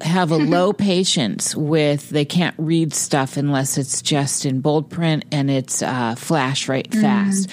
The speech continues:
Speaker 1: You have to go to
Speaker 2: Yeah.
Speaker 1: the journals. You have to look at the studies. You have to,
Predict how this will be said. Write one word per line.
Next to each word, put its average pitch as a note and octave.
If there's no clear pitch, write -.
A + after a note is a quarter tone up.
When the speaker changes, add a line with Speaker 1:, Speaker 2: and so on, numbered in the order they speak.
Speaker 1:
You E3
have F#3
to G3+
go G#3
to G3
Speaker 2:
Yeah. F#3+
Speaker 1:
the D3+
journals. B2+
You D3
have F#3
to G3
look F#3
at F3+
the F3+
studies. B2
You D3
have E3
to, E3